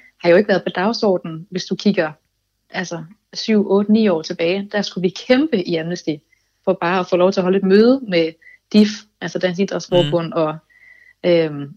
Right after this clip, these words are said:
Speaker 1: og også D B U. Altså, man vil slet ikke røre ved noget, der hed noget med menneskerettigheder eller politik i de sportslige organisationer.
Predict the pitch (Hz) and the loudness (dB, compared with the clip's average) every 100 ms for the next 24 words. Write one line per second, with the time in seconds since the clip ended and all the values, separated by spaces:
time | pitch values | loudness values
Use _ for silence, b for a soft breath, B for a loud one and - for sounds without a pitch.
0 | - 175 190 208 202 180 185 - _ _ | -4 0 0 2 2 2 0 -6 _ _
1 | 170 185 175 175 220 208 208 185 185 233 | -4 -2 0 0 2 2 2 -2 0 -2
2 | 247 _ 180 175 180 220 226 170 185 - | -4 _ -2 2 4 2 2 0 0 0
3 | _ 190 196 220 180 - 175 - 175 160 | _ 4 4 4 2 -2 -12 -8 -6 -6
4 | 160 160 - - 196 - _ _ _ _ | -6 -8 -10 -4 -6 -6 _ _ _ _
5 | _ 185 165 - 175 175 175 160 156 151 | _ -4 -4 -2 -2 -2 -4 -2 -4 -10
6 | 156 175 156 | -10 -10 -10